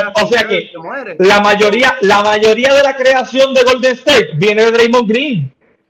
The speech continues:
Speaker 1: O
Speaker 2: No,
Speaker 1: sea, <laughs>
Speaker 2: es que
Speaker 1: este,
Speaker 2: el que
Speaker 1: este
Speaker 2: tiene
Speaker 1: señor no es
Speaker 2: Draymond
Speaker 1: point
Speaker 2: Green,
Speaker 1: guard.
Speaker 2: el que tiene Draymond Green decide doblar a Curry. Tú no vas, tú no vas a switchar con Curry.
Speaker 1: Sí, pero no, eh, pero, ok, perfecto. Puede, puede, pueden switchar, pueden lo que, lo que sea.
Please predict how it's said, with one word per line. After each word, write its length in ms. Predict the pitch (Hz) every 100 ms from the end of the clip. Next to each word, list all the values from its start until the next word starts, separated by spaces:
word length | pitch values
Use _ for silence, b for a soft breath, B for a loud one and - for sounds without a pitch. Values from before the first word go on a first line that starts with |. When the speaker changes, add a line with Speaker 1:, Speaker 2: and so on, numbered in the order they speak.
| _
Speaker 1:
O 80 | 170
Speaker 2:
No, 60 | 208
Speaker 1:
sea, 400 | 196 170 - -
<laughs> 60 | -
Speaker 2:
es 140 | 214
que 120 | 214
Speaker 1:
este, 20 | 262
Speaker 2:
el 240 | - -
que 100 | 214
Speaker 1:
este 140 | 247
Speaker 2:
tiene 140 | 247 247
Speaker 1:
señor 240 | 240 269
no 60 | 247
es 100 | 254
Speaker 2:
Draymond 20 |
Speaker 1:
point 220 | 269 240
Speaker 2:
Green, 80 | 240
Speaker 1:
guard. 200 | 254 220 131 _ _ - 185
Speaker 2:
el 140 | 185
que 100 | 180
tiene 220 | 170 190
Draymond 360 | 202 214 220 208
Green 200 | 247 240
decide 480 | 196 160 214 240 208
doblar 440 | 175 156 208 214
a 140 | 180 -
Curry. 380 | 214 226 160
Tú 100 | 151
no 120 | 233 262
vas, 320 | 226 220 185
tú 120 | 202 254
no 140 | 269
vas 140 | 254
a 60 | 240
switchar 380 | 240 214 220 247
con 240 | 226 240
Curry. 340 | 233 302 320 -
Speaker 1:
Sí, 280 | 214 233 -
pero 200 | 208 202
no, 120 | 190 202 226
eh, 220 | 208 -
pero, 160 | 202 196
ok, 180 | 170 156 143 - -
perfecto. 540 | 143 180 170 - 98 _ _
Puede, 320 | 151 185 196
puede, 320 | 180 185 202 -
pueden 320 | 160 190 208
switchar, 440 | 196 165 190 202
pueden 200 | 180 180
lo 80 | 180
que, 120 | 175
lo 180 | 175 160
que 100 | 143
sea. 320 | 151 127 -